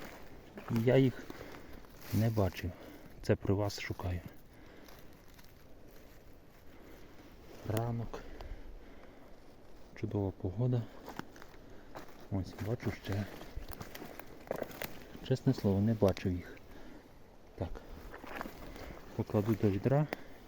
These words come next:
і заберу ту ще. Йдемо шукати наступні галявини.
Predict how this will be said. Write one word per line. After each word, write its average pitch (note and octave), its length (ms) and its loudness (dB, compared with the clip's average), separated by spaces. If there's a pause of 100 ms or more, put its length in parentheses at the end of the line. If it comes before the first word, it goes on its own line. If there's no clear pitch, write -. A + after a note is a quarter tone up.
(120)
і B2+ 280 4 (160)
заберу G#2 500 4 (140)
ту G2 140 2
ще. - 260 -6 (2750)
Йдемо G#2+ 340 4
шукати - 400 2
наступні B2 400 4
галявини. F#2 460 2